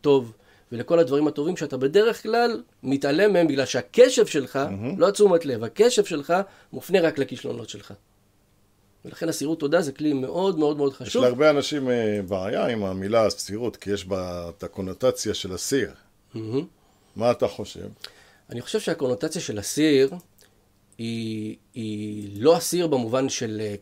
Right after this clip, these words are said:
Speaker 1: כלא, אלא אסיר במובן של ח-, שאין לו עצמאות. אנחנו מורגלים לחשוב שבן אדם חופשי, זה בן אדם שיכול לבטא את כל העצמאות שלו באופן הכי, כאילו, נרחב
Speaker 2: מהמם.
Speaker 1: שיש.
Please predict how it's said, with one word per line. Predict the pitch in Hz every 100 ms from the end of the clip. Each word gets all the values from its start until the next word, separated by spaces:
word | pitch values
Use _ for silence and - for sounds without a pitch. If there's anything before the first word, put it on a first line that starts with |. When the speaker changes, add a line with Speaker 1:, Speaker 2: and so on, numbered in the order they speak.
| -
Speaker 1:
כלא, | 196 143 156 165 _ _ _ _ _
אלא | - 104
אסיר | 101 - 208 220 220 208 190
במובן | 131 120 110 131 170 175 170
של | - 139 131 131 -
ח-, | - - - -
שאין | - 127 165
לו | 175
עצמאות. | 160 - 131 127 110 - _ _ _ _
אנחנו | - 208 220 190 160 -
מורגלים | 131 117 135 175 196
לחשוב | 147 - 196
שבן | - 139 127 127
אדם | 101 160
חופשי, | 190 - 160 - 277 277 _ _ _
זה | 123
בן | 143
אדם | 165 233 -
שיכול | 208 240 233
לבטא | 190 190 247
את | -
כל | 214 202
העצמאות | 175 165 180 202
שלו | 202 196 190 - _ -
באופן | 156 170 165
הכי, | 151 196
כאילו, | 190 180 160
נרחב | 147 - 160
Speaker 2:
מהמם. | 104 101 123
Speaker 1:
שיש. | 175 -